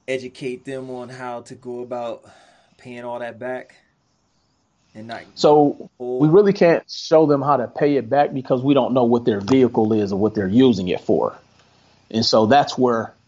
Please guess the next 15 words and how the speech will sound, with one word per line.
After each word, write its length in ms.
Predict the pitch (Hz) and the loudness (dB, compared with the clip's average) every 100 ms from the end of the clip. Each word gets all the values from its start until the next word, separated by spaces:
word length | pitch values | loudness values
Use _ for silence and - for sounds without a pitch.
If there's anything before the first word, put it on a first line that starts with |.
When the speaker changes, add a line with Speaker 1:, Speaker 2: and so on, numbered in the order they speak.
| _ _ _ | _ _ _
Speaker 2:
coaching 480 | - 180 160 - 113 | -2 0 0 -2 -10
comes 340 | - 104 92 | -10 -12 -12
in. 240 | 98 87 82 | -12 -14 -14
So 140 | - | -10
we 140 | 107 110 | -6 -2
do 180 | 135 | -2
offer 320 | 120 120 120 107 | 2 0 0 -4
one-on-one 520 | 110 117 104 98 90 | -6 -6 -6 -6 -6
coaching. 460 | - 110 - 90 - _ - | -4 -4 -6 -14 -20 _ -12
Speaker 1:
Okay. 160 | 123 | -6
Speaker 2:
Now, 340 | 143 131 87 80 _ _ | -4 -2 -4 -6 _ _
Speaker 1:
Gotcha. 320 | 104 104 - 90 - | -12 -12 -16 -20 -8
Speaker 2:
the 100 | 120 | -8
thing 400 | 120 180 175 165 | 2 4 4 2
about 520 | 143 139 139 131 - | 0 2 4 2 -4